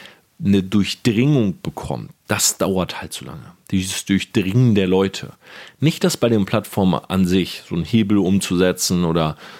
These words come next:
Mechaniken zu finden oder Features, aber damit etwas durch den Markt geht, das dauert einfach.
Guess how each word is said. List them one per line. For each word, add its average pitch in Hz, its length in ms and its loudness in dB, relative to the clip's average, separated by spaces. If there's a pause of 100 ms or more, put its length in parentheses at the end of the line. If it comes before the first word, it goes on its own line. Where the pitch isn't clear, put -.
(220)
Mechaniken 101 680 0
zu - 160 -10
finden 98 300 0
oder 85 180 0
Features, 110 500 0
aber 87 240 -2 (440)
damit 113 440 2 (240)
etwas - 460 -2
durch 104 180 -2
den 95 180 0
Markt 127 440 0
geht, - 400 -8 (240)
das - 180 -6
dauert 104 480 -2
einfach. - 640 -8